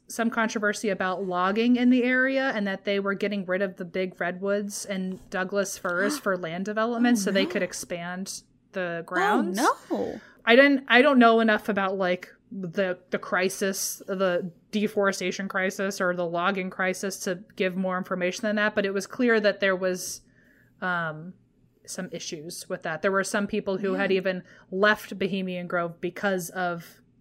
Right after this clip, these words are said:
Speaker 1: what they were doing with the trees and were trying to make, like, a
Speaker 2: Yeah.
Speaker 1: retaliation group. So
Speaker 2: Well, especially if the original point was, like,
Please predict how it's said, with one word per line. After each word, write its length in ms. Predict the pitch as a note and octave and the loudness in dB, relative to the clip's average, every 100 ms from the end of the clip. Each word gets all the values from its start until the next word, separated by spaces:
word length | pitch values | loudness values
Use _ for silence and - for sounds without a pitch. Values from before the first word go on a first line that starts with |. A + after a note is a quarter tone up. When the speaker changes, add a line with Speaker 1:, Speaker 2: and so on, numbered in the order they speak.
| - | -8
Speaker 1:
what 200 | F#3 F3+ | -6 -2
they 80 | F3+ | -2
were 120 | F3 | -2
doing 240 | E3+ F3 E3+ | -4 -6 -6
with 140 | E3 | -10
the 60 | F3 | -10
trees 640 | - F3 D#3 D#3 D#3+ - - | -8 -6 -6 -8 -10 -12 -8
and 220 | F#3 F3 | -6 -4
were 80 | F3 | -6
trying 220 | - F#3 | -6 -6
to 60 | |
make, 160 | F3 F3 | -6 -6
like, 120 | F3 | -8
a 80 | F3+ | -6
Speaker 2:
Yeah. 100 | A#3 | -6
Speaker 1:
retaliation 880 | C#4+ F4+ G3 F3+ F3+ F3 - E3+ D#3 | -4 -2 0 0 0 -4 -6 -10 -10
group. 340 | E3+ D#3+ D#3 - | -10 -10 -12 -6
So 280 | G3+ F3+ F3+ - - - - - _ _ - F4 | -4 -4 -6 -14 -20 -20 -20 -20 _ _ -14 -8
Speaker 2:
Well, 80 | E4 | -4
especially 340 | - D#4 F#4+ | -2 0 -2
if 100 | D#4+ | -2
the 100 | C#4 | 0
original 600 | A3+ G#3 A3+ G3+ E3+ - - _ - | 0 0 -4 -4 -4 -6 -12 _ -18
point 400 | - A3 C4+ - | -8 -4 -4 -4
was, 180 | F3 - | -8 -6
like, 300 | E3 E3+ | -8 -8